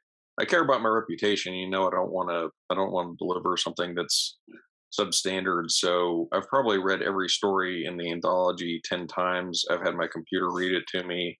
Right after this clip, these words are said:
Um, and then with copy edits, I've gone back and re-edited and re-edited again. And, you know, it just, um, <laughs> I, I get to the point where, um, I, I get a little bit, I,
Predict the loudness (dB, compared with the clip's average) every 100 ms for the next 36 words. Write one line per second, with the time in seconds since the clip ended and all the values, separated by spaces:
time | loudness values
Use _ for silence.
0 | _ _ _ _ _ -2 0 2 2 0
1 | -4 -10 _ _ _ _ -4 -2 -2 -2
2 | -2 0 0 2 0 0 -2 -2 -2 0
3 | -2 0 0 0 0 -2 0 0 0 0
4 | 0 0 -2 -2 -4 -6 -4 -2 0 0
5 | 0 -2 -2 -2 -2 -2 -4 -6 -8 -14
6 | -14 -6 -6 -2 0 0 -2 -4 -4 0
7 | 0 0 -6 _ _ _ _ _ _ _
8 | _ _ _ -4 -2 -2 -2 -2 -2 -6
9 | _ _ _ 0 2 2 2 2 -2 -2
10 | 0 0 2 2 2 2 -2 -6 -4 0
11 | 0 -2 -6 -14 _ _ _ _ _ _
12 | 0 0 2 2 0 0 0 2 4 2
13 | -2 -4 _ _ _ _ _ -2 0